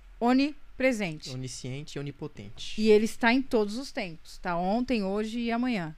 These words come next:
Speaker 1: E eternamente. Então, eu acredito. A única coisa que eu acredito, que eu não li, esse cla-, esse, é muito claro na Bíblia, é nisso.
Speaker 2: Sabe como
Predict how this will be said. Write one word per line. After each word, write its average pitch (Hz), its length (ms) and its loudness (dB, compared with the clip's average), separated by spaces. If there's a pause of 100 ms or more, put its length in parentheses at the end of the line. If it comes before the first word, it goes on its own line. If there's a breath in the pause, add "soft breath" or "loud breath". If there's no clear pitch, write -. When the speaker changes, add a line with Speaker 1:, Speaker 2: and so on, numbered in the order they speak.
(100)
Speaker 1:
E 175 80 -10
eternamente. 185 760 -6
Então, 185 340 -4
eu 208 160 4
acredito. 247 500 0
A 233 80 2
única 359 260 4
coisa 285 240 -4
que 254 80 -8
eu 254 60 0
acredito, 226 420 -4 (320 soft breath)
que - 80 4
eu 262 60 10
não 294 180 10
li, 311 380 8
esse - 380 0
cla-, 262 440 8
esse, 226 360 -2 (120)
é 196 200 2
muito 208 480 4
claro 214 320 6
na 214 120 0
Bíblia, 214 340 -4
é 262 200 -2
nisso. 240 380 -4
Speaker 2:
Sabe 208 280 2
como 190 400 2